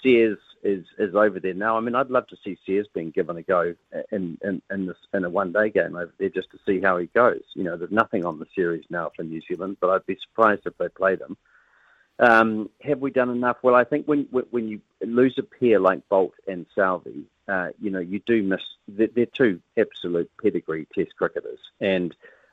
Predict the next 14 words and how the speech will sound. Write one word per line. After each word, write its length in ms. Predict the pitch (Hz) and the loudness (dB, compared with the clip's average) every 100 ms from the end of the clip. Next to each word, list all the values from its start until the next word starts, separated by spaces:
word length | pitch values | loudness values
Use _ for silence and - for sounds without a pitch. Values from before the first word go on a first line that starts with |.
| - | 4
Boult 220 | 131 135 | 4 4
will 100 | 113 | 0
go 220 | 95 95 90 | 0 0 0
down 340 | 92 87 80 | 0 0 -2
as 160 | 64 85 | -8 -8
one 140 | 90 | -6
of 80 | 80 | -4
our 80 | 85 | -4
all-time 460 | 87 - 90 80 - | -6 -4 -6 -6 -2
greats, 300 | 104 - 104 | -2 -2 -10
and 100 | 95 | -2
so 140 | 110 101 | 0 0
will 160 | 90 | -2
Southee. 440 | - 107 104 64 | -2 0 0 -4